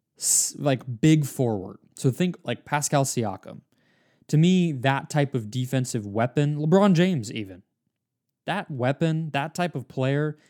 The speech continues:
is probably, to me, one of the most valuable defensive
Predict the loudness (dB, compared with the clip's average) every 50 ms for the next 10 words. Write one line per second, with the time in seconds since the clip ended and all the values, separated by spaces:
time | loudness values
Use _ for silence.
0 | _ _ _ -6 -6 -6 -6 -10 _ -20 -18 -12 -6 -4 -2 0 0 0 0 2
1 | 2 2 2 2 0 -2 -4 -6 -10 _ _ _ _ _ -6 -4 -2 0 0 0
2 | 0 0 0 -2 -2 -4 -4 -4 -4 -6 -4 -4 -4 -4 -4 -4 -4 -4 -4 -6
3 | -6 -4 -2 -2 0 0 -2 -2 -4 -4 -6 -6 -6 -6 -6 -6 -8 -8 -8 -8
4 | -8 -8 -10 -10 -14 -20